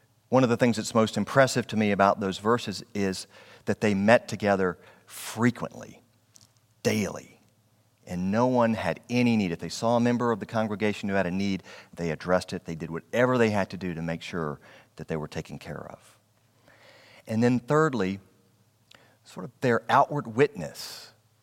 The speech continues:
They had the goodwill of all those who were around them, yet not inside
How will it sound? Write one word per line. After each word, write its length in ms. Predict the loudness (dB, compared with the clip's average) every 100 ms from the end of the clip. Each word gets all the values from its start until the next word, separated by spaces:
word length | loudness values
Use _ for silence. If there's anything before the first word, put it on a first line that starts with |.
| _ _ _ _ _ _ _ -2
They 80 |
had 140 | 2 2
the 80 | 2
goodwill 760 | 2 2 2 4 6 4 -2 -18 _ -8
of 120 | -6
all 280 | 2 4 4
those 560 | 4 4 2 -2 -8 -18 _
who 100 | -6
were 100 | -2 -2
around 300 | 4 4 4
them, 180 | 2 0
yet 140 | -2
not 260 | 2 2 2
inside 560 | -2 -4 -2 2 2 0